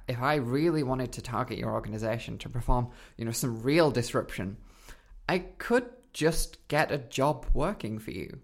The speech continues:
and then get all kinds of insider knowledge, get given a staff device to access resources, be told about the internals of your systems, and that would lead to,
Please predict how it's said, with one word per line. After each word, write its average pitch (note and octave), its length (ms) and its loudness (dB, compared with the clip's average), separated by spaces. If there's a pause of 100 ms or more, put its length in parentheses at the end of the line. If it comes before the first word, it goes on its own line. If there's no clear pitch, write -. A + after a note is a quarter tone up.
(160)
and B2 140 -2
then B2 140 -2
get A#2+ 240 0
all A#2+ 180 0
kinds A#2+ 380 -4
of A#2 80 -4
insider A#2+ 420 -2
knowledge, A2+ 480 -6
get - 220 -4
given A#2 260 2
a A2 140 -2 (300)
staff - 600 0
device C3+ 400 0
to C3 100 -4
access B2+ 440 -2
resources, B2 680 0
be A2 100 -6
told A#2+ 280 -2
about B2 180 0
the B2 60 -2
internals A#2+ 500 -4
of A#2 100 -10
your A2 120 -8
systems, B2 500 -8
and G#2+ 220 -6 (340)
that D3+ 220 2
would D3 160 2
lead C3+ 320 0
to, C3+ 420 -4